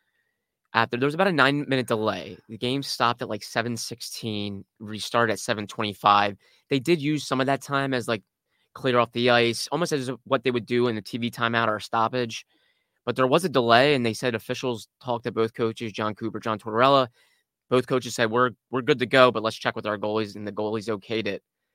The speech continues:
But, yeah, it was just so weird to see Vasilevskiy that off his game. I don't wanna discredit what the Flyers did. I mean, listen, they got after him a little bit, but he did la-, allow some goals that we don't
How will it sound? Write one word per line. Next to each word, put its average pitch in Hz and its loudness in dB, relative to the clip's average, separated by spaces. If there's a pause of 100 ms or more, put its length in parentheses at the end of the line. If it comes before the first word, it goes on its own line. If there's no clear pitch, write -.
(160)
But, 123 0
yeah, 120 4
it 101 -2
was 117 -4
just - -6
so 156 2
weird 131 2
to 110 -8
see 110 -6
Vasilevskiy 107 -2
that 104 0
off 104 0
his 98 -8
game. 107 -2
I 117 2
don't 170 2
wanna 143 0 (360)
discredit 143 -2
what 135 -4
the 120 -20
Flyers 120 2
did. 127 -2 (160)
I 113 -6
mean, 113 -4
listen, 127 -2
they 117 2
got 135 2
after 123 2
him 160 -2
a 165 0
little 170 0
bit, 185 -2 (560)
but 123 -4
he 127 0
did 131 4
la-, 120 2
allow 110 6
some 110 -10
goals 107 -4
that 104 -4 (260)
we 117 -4
don't 113 -2